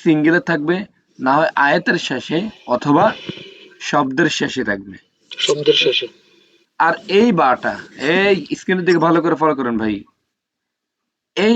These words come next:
Speaker 1: বাটা শব্দের শুরুতে অথবা আয়াতের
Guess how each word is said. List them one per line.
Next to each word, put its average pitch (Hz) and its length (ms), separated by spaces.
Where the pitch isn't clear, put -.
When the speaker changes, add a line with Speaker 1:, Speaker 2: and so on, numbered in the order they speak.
Speaker 1:
বাটা 135 380
শব্দের 165 500
শুরুতে 190 600
অথবা 156 340
আয়াতের 160 400